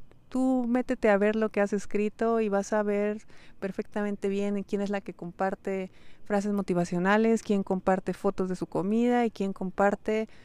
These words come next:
Eh, eh, imágenes de todo lo malo que está sucediendo en Beirut en este momento. Sí, es terrible lo que está pasando, pero no es nuestra realidad. Son realidades de otras personas. Y si podemos apoyar, por supuesto,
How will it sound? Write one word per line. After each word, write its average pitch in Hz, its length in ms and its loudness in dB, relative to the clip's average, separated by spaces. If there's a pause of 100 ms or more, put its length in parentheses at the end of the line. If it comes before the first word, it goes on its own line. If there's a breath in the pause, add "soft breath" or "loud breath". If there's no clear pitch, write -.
(320 soft breath)
Eh, 175 460 0 (580)
eh, 185 160 -6
imágenes 220 800 2
de 180 320 0 (220)
todo 214 280 6
lo 214 160 2
malo 196 380 2
que - 120 -10
está 185 220 0
sucediendo 185 600 0
en 190 120 -2
Beirut 175 440 4
en 180 140 0
este 175 240 2
momento. 170 560 0
Sí, 180 260 2
es 170 140 -6
terrible 190 460 4
lo 175 80 -2
que 180 100 -6
está - 140 -8
pasando, - 480 -2 (280)
pero 175 140 2
no 175 140 2
es 175 100 -2
nuestra 185 260 -2
realidad. 160 420 0 (640 loud breath)
Son 185 320 0
realidades 180 380 2
de 170 40 -6
otras 175 220 -2
personas. 165 480 -2
Y 208 80 0
si 208 120 -2
podemos 196 300 2
apoyar, 185 460 0
por 175 200 -4
supuesto, - 560 -8